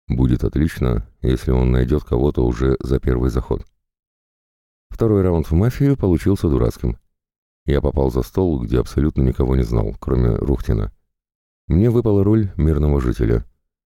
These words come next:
И, как и подобает красному, я усердно вычислял горе черных. Горе, потому что в первую же ночь «Мафия» умудрилась промахнуться.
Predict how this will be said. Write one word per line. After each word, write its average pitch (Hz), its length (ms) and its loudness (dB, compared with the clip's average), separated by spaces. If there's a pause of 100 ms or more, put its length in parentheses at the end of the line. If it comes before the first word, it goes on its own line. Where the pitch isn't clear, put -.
(280)
И, 78 100 0
как - 240 -2
и - 40 0
подобает 58 460 0
красному, 107 580 0 (440)
я 76 180 2
усердно 98 520 2
вычислял 78 640 0
горе 64 380 0
черных. 55 500 -4 (880)
Горе, 85 440 2 (100)
потому 69 340 0
что - 200 -4
в - 80 -6
первую 64 400 2
же 60 140 -2
ночь 85 360 -2 (200)
«Мафия» 85 640 0
умудрилась 71 500 2
промахнуться. - 680 -2